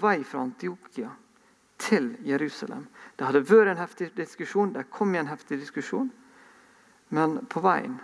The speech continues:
så fortalte de evangeliet til nye mennesker de møtte. Like etter den heftige debatten i Jerusalem, så fortalte de, forkynte evangeliet. Det går an i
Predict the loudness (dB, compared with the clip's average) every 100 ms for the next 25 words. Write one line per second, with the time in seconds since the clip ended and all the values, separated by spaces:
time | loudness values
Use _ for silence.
0 | -16 -14 -10 -8 -10 -8 -4 -4 -6 -8
1 | -4 -4 -6 -10 -8 -2 2 2 2 2
2 | 2 2 2 2 2 2 0 -4 -4 -2
3 | -2 -2 -10 -16 -18 -20 -6 -2 0 0
4 | 0 0 -2 -2 -2 -2 -4 -10 -6 0
5 | 2 2 0 -4 -2 0 0 -8 -8 -6
6 | 2 4 4 0 -4 -4 -4 -8 -14 -20
7 | _ -16 -12 -12 -10 -10 -12 -10 -8 -8
8 | -8 -18 -16 -10 -4 -2 -2 -2 -2 0
9 | 0 -2 -4 -12 -16 -18 -4 0 4 8
10 | 10 10 8 4 2 -2 0 0